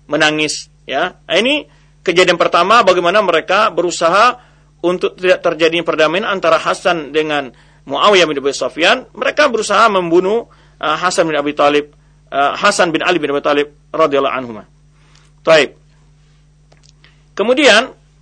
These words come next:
setelah itu, ya, uh, menyebutkan dalam, uh, juga literasi Ahlussunnah menyebutkan bahwa al-Iraq qad dafanul Hasan ila khurut li qital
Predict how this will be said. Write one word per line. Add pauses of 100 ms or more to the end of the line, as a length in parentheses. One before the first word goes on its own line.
setelah
itu,
ya, (240)
uh, (3000)
menyebutkan
dalam, (160)
uh,
juga
literasi
Ahlussunnah
menyebutkan (480)
bahwa
al-Iraq
qad
dafanul
Hasan
ila
khurut
li
qital